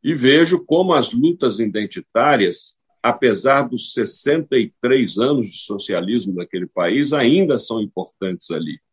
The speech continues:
Por quê? Porque ainda perduram resquícios fortes de homofobia, tanto que na Constituição,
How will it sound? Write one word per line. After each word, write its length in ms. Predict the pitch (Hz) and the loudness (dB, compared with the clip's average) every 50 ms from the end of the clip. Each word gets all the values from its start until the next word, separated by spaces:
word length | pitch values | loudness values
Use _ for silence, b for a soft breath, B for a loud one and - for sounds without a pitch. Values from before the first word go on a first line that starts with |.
| _ _ | _ _
Por 180 | 135 131 - - | -12 -12 -10 -10
quê? 220 | - 82 73 - _ _ _ _ _ _ _ _ _ _ _ _ _ _ | -10 -10 -10 -10 _ _ _ _ _ _ _ _ _ _ _ _ _ _
Porque 260 | - 139 - - 190 | -10 -8 -2 0 2
ainda 260 | 180 170 175 180 190 | 4 4 4 4 2
perduram 760 | 196 190 190 196 185 156 127 123 160 185 175 143 107 92 87 87 - | 2 4 4 2 2 2 2 2 2 4 4 2 0 -2 -4 -4 -2
resquícios 680 | 135 131 131 - - - 151 170 170 - 143 117 - | 0 0 0 -2 -4 -2 -2 -2 -2 -2 -6 -8 -8
fortes 840 | - - 123 127 151 160 147 - - _ - - - - - - _ _ _ _ _ _ _ _ | -6 -2 2 2 2 2 0 -2 -8 _ -20 -18 -16 -16 -18 -20 _ _ _ _ _ _ _ _
de 500 | - - 98 113 139 156 165 165 156 - - _ _ _ _ - | -14 -6 -2 0 2 2 2 0 -2 -4 -6 _ _ _ _ 0
homofobia, 840 | 120 120 117 117 117 - 170 151 101 110 131 135 135 131 131 127 - _ _ _ _ _ _ | 4 4 4 4 4 2 0 0 2 2 2 2 2 0 -2 -4 -8 _ _ _ _ _ _
tanto 400 | - 135 139 165 170 - 185 180 | 0 0 2 0 0 -2 -6 -6
que 300 | - - 170 165 156 131 | -6 -6 -2 0 0 2
na 500 | 123 120 120 117 110 104 101 90 90 - - | 2 2 2 2 2 2 2 0 -2 -2 -4
Constituição, 840 | 120 120 117 - - - 110 98 - - 107 104 98 92 87 78 | -4 -4 -4 -6 -6 -6 -6 -6 -6 -4 -4 -2 -2 -2 -4 -6